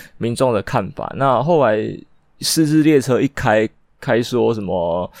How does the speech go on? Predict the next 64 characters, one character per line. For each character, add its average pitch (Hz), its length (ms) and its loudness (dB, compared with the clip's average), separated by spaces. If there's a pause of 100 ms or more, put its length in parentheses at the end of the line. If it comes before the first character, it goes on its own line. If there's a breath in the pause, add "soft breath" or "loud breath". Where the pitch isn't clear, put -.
(200 loud breath)
呃， 113 100 -4
其 135 140 -2
实 131 140 0
老 127 120 4
板 120 160 0
让 120 140 0
他 120 60 2
打 92 180 0
电 107 200 0
话 113 260 2
啊， 98 120 0
但 117 80 -2
是 123 80 2
他 113 60 2
的 113 80 2
手 98 200 -4
机 110 460 -4 (460 soft breath)
干 - 120 -4
嘛 101 160 0
不 120 120 -2
行 107 200 -4
用 117 160 2
啊， 98 80 0
还 95 40 2
是 104 80 2
什 98 80 -2
么 90 60 -2
之 107 100 0
类， 110 140 4
有 98 100 0
的 98 80 -2
没 104 140 0
有 104 160 2
的， 92 280 0 (380 soft breath)
哦， 65 340 -6
然 101 140 -2
后 123 140 0
风 127 260 -4
向 127 100 2
又 127 140 2
倒 - 140 2
了 - 120 -2
一 117 40 -6
下， 98 280 0
可 113 80 -4
是 135 160 -2
最 151 220 2
后 156 180 4
面 147 160 0
风 131 160 -4
向 127 80 0
再 131 100 2
倒 90 220 -2
回 104 200 -2
来， 85 320 0
又 127 160 -2
是 120 120 -4
糖 113 160 -2
宝 101 120 0
宝 95 100 -2
这 104 80 -4
边 104 140 -4
站 98 280 -2
稳。 82 160 -6